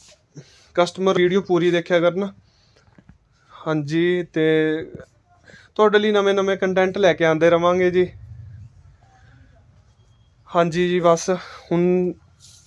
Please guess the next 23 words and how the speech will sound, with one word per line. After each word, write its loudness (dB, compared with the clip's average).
ਕੱਲ੍ਹ 4
ਕਰਾਂਗੇ 6
ਜੀ -2
ਕੱਟ 2
ਪੀਸ -2
ਓਪਨ 2
ਜੀ। 0
ਦਿਨ 4
ਰਹੂਗਾ 8
ਸ਼ਨੀਵਾਰ 4
ਜੀ, 2
ਤੇ 0
ਪੱਚੀ 2
ਤਰੀ-, 0
ਪੱਚੀ 0
ਮਈ 2
ਦੀ -4
ਤਰੀਕ -2
ਰਹਿਣੀ 0
ਹੈ 0
ਜੀ, 0
ਤੇ -4
ਤਾਰੀਖ, 0